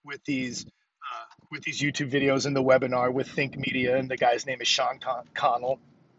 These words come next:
And I think he's amazing, you know, and they ha-, he has a team of people, and I'm not good remembering names, so there's some other people I've watched put on this, uh, webinar, and I joined at the end for a year's course on how to do good YouTube videos because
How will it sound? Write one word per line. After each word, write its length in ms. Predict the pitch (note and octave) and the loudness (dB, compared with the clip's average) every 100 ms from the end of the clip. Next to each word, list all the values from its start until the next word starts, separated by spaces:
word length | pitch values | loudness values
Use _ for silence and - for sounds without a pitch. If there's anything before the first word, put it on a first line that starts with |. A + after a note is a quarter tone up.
| _ _ _ _ _ - | _ _ _ _ _ 2
And 100 | D3 | 4
I 80 | E3 | 4
think 160 | F3+ F3+ | 4 0
he's 120 | F#3 | 2
amazing, 560 | G3+ B3+ D4+ F#3 G2+ - | 4 4 6 4 2 -6
you 100 | B2+ | 6
know, 180 | C3+ C#3+ | 6 6
and 120 | C3+ | 4
they 160 | C3+ C#3 | 4 6
ha-, 140 | C3+ C3 | 4 2
he 140 | C#3 | 2
has 200 | C#3+ C#3+ | 2 0
a 40 | |
team 280 | C#3+ D3+ C3+ | -4 -6 -6
of 100 | C3+ | -8
people, 320 | C#3+ B2+ C#3+ C3+ | -6 -4 -2 -4
and 80 | |
I'm 60 | A2 | -4
not 180 | B2 A#2+ | -4 -2
good 120 | C#3+ | -4
remembering 420 | C3 C3+ C3+ C#3 | 0 -2 0 0
names, 380 | C#3+ D3 D#3 D3+ | 2 2 2 -2
so 160 | - C3 | -6 -4
there's 160 | B2 | -2
some 100 | - | 2
other 140 | C#3+ C3 | 2 2
people 260 | C#3+ C#3 C3+ | -2 2 4
I've 100 | B2+ | 8
watched 300 | C3+ C3 - - - - - | 8 6 -4 -16 -16 -14 0
put 100 | - | 6
on 160 | C#3+ C3 | 6 6
this, 260 | B2+ - - | -2 -4 0
uh, 120 | C3+ A#2+ | 0 6
webinar, 480 | C#3 C#3+ C3 A#2+ A#2 - - - - | 6 6 2 0 0 -4 -20 -16 -4
and 480 | C#3+ B2+ B2+ B2 - _ - | 2 2 0 -4 -16 _ 0
I 120 | C#3+ C#3 | 2 2
joined 500 | A#2+ C#3+ A2 - - - B2 | 2 0 -2 -8 -16 -8 -6
at 100 | - | -6
the 180 | B2+ - | -10 -4
end 380 | A#2+ A2+ A2 - | -4 -4 -6 -8
for 160 | C3+ B2+ | -4 -4
a 180 | B2 A2+ | -4 -6
year's 600 | A2+ A#2 C#3+ C#3+ D3 - | -8 -2 2 2 2 -2
course 520 | - C3 A2 G#2 - | 2 4 4 0 -6
on 140 | B2+ A2+ | -4 -2
how 460 | - - A#2 A2+ A2+ | -2 4 6 6 2
to 120 | A2 | -4
do 300 | A#2+ G#2+ G#2 G2+ | -10 -12 -10 -8
good 220 | A#2 G#2 | -8 -8
YouTube 520 | - A2 G2 A#2 G2+ | -12 -8 -6 -6 -8
videos 520 | G#2+ G2 F#2+ E2+ F2+ - | -6 -6 -8 -12 -14 -12
because 640 | A2 G#2+ F#2+ F#2+ F#2+ - | -8 -6 -8 -8 -12 -12